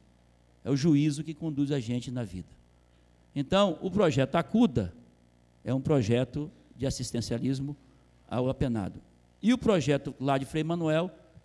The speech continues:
é dar ao psicodélico, dar ao ayahuasca para ele ter consciência, e nada mais do que isso. O nosso trabalho, eu não sou terapeuta, embora eu trabalhe com constelação, com isso, com aquilo,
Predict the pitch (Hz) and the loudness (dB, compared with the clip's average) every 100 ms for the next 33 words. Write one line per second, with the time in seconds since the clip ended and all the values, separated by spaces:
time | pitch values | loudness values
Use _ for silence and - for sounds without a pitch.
0 | _ - 117 170 - _ _ _ - 165 | _ -6 -6 -6 -10 _ _ _ -8 -2
1 | 175 160 - - 127 127 147 147 120 143 | 0 0 -2 -6 -6 -2 0 0 -4 -4
2 | 143 135 120 131 - 143 131 135 - 143 | -2 0 0 0 -2 -6 -6 -6 -2 -2
3 | 143 - 202 247 - 156 117 - 95 - | -2 2 4 6 4 0 -2 -4 -8 -12
4 | - 151 139 165 156 135 131 139 135 92 | -8 -2 -2 -2 -4 -8 -8 -10 -10 -10
5 | - - _ _ _ _ _ _ _ 104 | -12 -20 _ _ _ _ _ _ _ -6
6 | 131 127 127 113 104 135 117 92 - _ | -4 -4 -8 -6 -2 -2 -2 -8 -18 _
7 | - - - 165 180 - 165 135 - 92 | -20 -20 -4 -2 0 -2 -4 -4 -4 -8
8 | - - _ _ _ _ _ _ - 127 | -8 -16 _ _ _ _ _ _ -6 0
9 | 131 156 143 139 123 135 139 117 104 120 | 4 6 4 0 -2 0 0 -2 -10 -14
10 | - 120 - 123 131 123 - 123 131 - | -8 -8 -6 -4 -4 -4 -6 -4 -4 -6
11 | - 110 - 139 151 120 | -8 -8 -2 0 0 -4